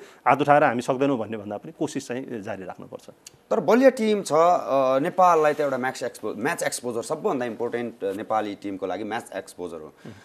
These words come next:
Speaker 2: एउटा अरेबियन प्रशिक्षक आउनु भएको छ र अरेबियन टिम भनेको चाहिँ एउटा र्‍याङ्किङमा राम्रो टिम हो,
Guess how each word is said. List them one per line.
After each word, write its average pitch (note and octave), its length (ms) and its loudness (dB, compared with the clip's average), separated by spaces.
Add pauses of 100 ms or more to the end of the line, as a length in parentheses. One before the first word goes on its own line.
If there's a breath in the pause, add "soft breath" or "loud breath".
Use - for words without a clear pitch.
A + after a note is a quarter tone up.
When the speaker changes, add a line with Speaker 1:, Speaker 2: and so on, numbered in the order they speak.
(920 loud breath)
Speaker 2:
एउटा C3+ 300 2
अरेबियन D#3 640 0
प्रशिक्षक - 680 -6
आउनु G#2 300 -4
भएको D#2+ 260 -10
छ - 120 -14 (460 soft breath)
र A2+ 60 -2 (140)
अरेबियन E3 380 0
टिम C#3 280 -2
भनेको F2 300 -12
चाहिँ A2+ 460 -10
एउटा A#2 240 -4 (1160)
र्‍याङ्किङमा E3 520 -2
राम्रो D3+ 380 2
टिम F#2+ 340 -8
हो, E2+ 200 -12